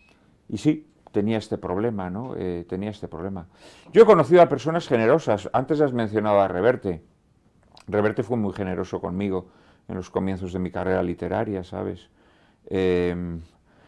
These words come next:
él, él saludó con, con alborozo y con, y con auténtica generosidad, eh, mis primeras obras,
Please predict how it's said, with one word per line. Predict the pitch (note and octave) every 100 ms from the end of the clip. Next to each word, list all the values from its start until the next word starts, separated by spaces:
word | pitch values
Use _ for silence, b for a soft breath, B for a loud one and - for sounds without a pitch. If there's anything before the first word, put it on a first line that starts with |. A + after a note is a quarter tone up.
| b _
él, | F#2 F#2 F#2+ F#2+
él | G2
saludó | F#2 G#2+ F#2+ F#2+ A2 A2+
con, | A2+ G2 F#2+ F#2
con | F2+ F2
alborozo | F2+ E2+ F2+ A#2 A2+ A#2 A#2+ B2+
y | A#2+
con, | F#2+ F#2 F2
y | - F#2
con | F#2 F2
auténtica | E2+ E2 F#2 F2+ G2+ G2 A2 G#2 G2+ F#2+ F#2
generosidad, | - F#2 F2+ F2 - F2 G#2 B2 _ b b b b _
eh, | - F2+ F2+ F2
mis | F2 -
primeras | F2+ F2 E2+ E2 B2
obras, | B2+ A#2+ B2 B2 -